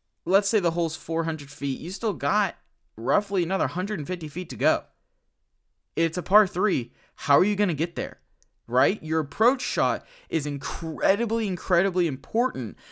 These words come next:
Even if, let's say it's a three hundred foot hole and you throw it two seventy-five, three hundred even, l-,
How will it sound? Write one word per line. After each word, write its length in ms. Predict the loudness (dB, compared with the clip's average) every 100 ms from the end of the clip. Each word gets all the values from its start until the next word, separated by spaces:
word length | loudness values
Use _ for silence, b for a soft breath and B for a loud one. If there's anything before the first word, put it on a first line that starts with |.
| B B
Even 240 | -4 -2 -2
if, 180 | -2
let's 200 | -2 -2
say 100 | 0
it's 100 | 0
a 60 | -2
three 300 | -4 -4 -2
hundred 340 | 0 0 -2
foot 240 | -2 -4 -2
hole 380 | 0 2 0 B B
and 180 | -4 -2
you 140 | -2 -2
throw 260 | 4 8
it 220 | 8 4 _ _ _ _
two 240 | -6 -4 0
seventy-five, 920 | 0 0 -2 -2 0 0 0 -6 _ _ _ _
three 220 | 0 2
hundred 340 | 2 2 0 -4
even, 360 | -6 -10 -16 _ _ _ _ _ _
l-, 140 | -10